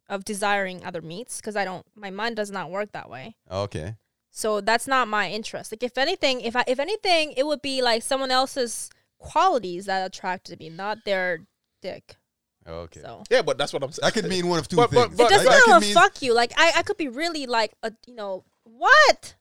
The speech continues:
Speaker 2: That could, that
Speaker 3: So
Speaker 2: could, that could be, that could mean one of a couple of things. That could mean that you really haven't had some good meat yet. <laughs>
Speaker 1: No, no, that's not true.
Speaker 2: That's what I'm saying.
Speaker 1: True. No.
Speaker 2: Or it could mean that you just, you, you, you know, you like connecting with people on a de-, on a deeper level.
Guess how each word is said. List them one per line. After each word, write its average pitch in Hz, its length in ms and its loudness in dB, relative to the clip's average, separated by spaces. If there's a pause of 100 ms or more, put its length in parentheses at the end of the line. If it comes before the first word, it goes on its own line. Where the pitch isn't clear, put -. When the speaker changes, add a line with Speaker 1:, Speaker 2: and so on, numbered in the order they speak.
(240)
Speaker 2:
That 151 180 0
could, 214 160 -6
that 160 200 0
Speaker 3:
So 190 120 -2
Speaker 2:
could, 160 140 -10
that 190 160 -2
could 175 200 -6
be, 180 240 -2
that 143 200 0
could 180 140 -6
mean 165 340 0
one 156 120 2
of 139 120 0
a 135 80 -2
couple 131 300 -2
of 95 80 -10
things. 80 240 -12
That 117 140 -6
could 135 140 -8
mean 127 240 -6
that 113 160 -6
you 123 100 -6
really 123 180 -4
haven't 113 240 -2
had 104 140 -6
some 104 140 -10
good 107 220 -4
meat 107 180 -4
yet. 92 280 -10
<laughs> - 40 -20 (440)
Speaker 1:
No, 302 220 0
no, 277 80 -2
that's 233 160 0
not 196 180 -6
true. 180 100 -8
Speaker 2:
That's 208 220 -10
what 214 140 -6
I'm 196 80 -14
saying. - 480 -4
Speaker 1:
True. 220 220 -10
No. 233 420 0
Speaker 2:
Or 208 100 4
it 196 120 -4
could 208 100 -4
mean 190 300 -6
that 170 180 -8
you 180 80 -12
just, 170 340 -6
you, 170 140 -6
you, 170 140 -4
you 170 180 -6
know, 170 80 0
you 165 160 0
like 165 220 2
connecting 156 340 -4
with 147 80 -2
people 143 220 -6
on 143 100 -2
a 135 60 -2
de-, 147 160 -6
on 135 100 -4
a 135 60 -2
deeper 143 240 0
level. 101 280 -10